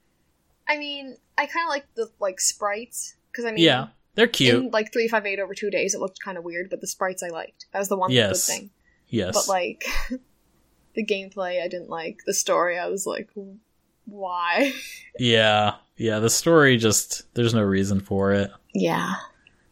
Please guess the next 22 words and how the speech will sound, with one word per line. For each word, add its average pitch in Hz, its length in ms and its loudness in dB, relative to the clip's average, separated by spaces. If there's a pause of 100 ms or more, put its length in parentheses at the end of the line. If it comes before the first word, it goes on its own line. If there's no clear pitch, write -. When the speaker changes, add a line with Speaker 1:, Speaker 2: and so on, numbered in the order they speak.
Speaker 2:
So, 92 440 2
and, 110 380 4
yeah, 101 480 4
I, 117 100 -2
I, 131 460 -6
that's 156 220 4
one 196 100 8
of 160 60 10
those 151 160 6
things, 123 180 4
it's 113 100 -2
like, 117 240 4 (420)
in 151 120 6
a 151 60 4
series 220 460 4
like 185 160 6
Kingdom 160 360 2
Hearts, 120 640 2 (480)
for 147 180 -2
you 160 200 4
to 185 80 4
say, 147 580 4